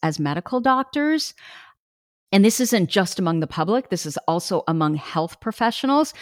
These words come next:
And I think certainly among the public, I think that because we have psychologists who are not medical doctors and psychiatrists who are medical doctors,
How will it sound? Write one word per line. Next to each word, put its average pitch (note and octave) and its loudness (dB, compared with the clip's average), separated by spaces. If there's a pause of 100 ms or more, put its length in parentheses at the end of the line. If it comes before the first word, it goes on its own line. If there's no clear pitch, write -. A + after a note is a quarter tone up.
(240)
And G3+ 2
I G#3 4
think A#3+ 0
certainly A3+ 0
among F3+ 2
the D#3+ 2
public, A3 2
I - 0
think F#3 -4
that F3 4 (180)
because F#3+ -2
we F3 -2
have E3+ -2
psychologists G3 0
who F3+ -4
are E3+ 0
not G#3+ 4
medical F3+ -2
doctors E3 -2
and D3+ -4
psychiatrists F3+ 0
who F#3+ -4
are C4 4
medical F3 2
doctors, D#3+ 2